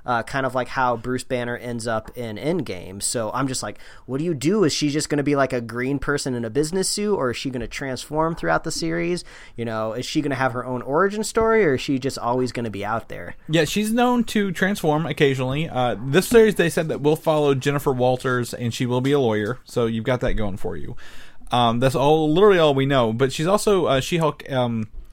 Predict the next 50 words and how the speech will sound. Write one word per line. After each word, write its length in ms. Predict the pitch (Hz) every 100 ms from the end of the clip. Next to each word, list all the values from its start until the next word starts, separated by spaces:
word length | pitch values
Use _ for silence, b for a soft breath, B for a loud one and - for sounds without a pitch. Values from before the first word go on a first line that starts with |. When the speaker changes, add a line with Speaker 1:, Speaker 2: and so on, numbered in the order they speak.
| b b b b -
Speaker 2:
can 540 | - 151 143 135 127
do 240 | 117 139 135
that. 180 | 127 92
Uh, 220 | 131 135
she 240 | - 170
was 180 | 147 147
able, 220 | 156 160
she 140 | 160 160
got 160 | 165
her 80 | 170
powers 320 | - 156 147
from 140 | 151 135
a 80 | 117
blood 440 | 110 131 196 190
transfusion 800 | - 151 131 123 - 120 113 107
from 160 | 117 110
Bruce 240 | 113 107
Banner, 400 | 110 95 - - - b b -
uh, 200 | 117 110
Speaker 1:
Mm-hmm. 140 | 101 107 -
Speaker 2:
and 160 | 127 127
that's 200 | 147 147
how 100 | 127
she 140 | 135
became 320 | 117 127 113
the 40 | 110
Hulk. 200 | 80 -
She 140 | 135
wasn't 320 | 143 135 - - b b b - -
irradiated 680 | 143 135 135 127 117 113
like 220 | 110 113 -
he 160 | 113
was 360 | 101 90 95 - -
in 140 | 113
a 160 | 107 85
lab 320 | 107 110 107
accident, 540 | 98 101 104 95 - 110
because 240 | - 107
she 180 | - 127
is 240 | 104 98 - -
not 320 | 113 120 120 113
as 220 | 101 - - -
sciencey 600 | - - 113 107 110 101 92
as 160 | - - b b -
her 160 | - 113
cousin 400 | - 117 104 101
Bruce 240 | 107 104
Banner. 340 | 110 107 104
So 140 | - -
Speaker 1:
Yeah, 240 | 156 151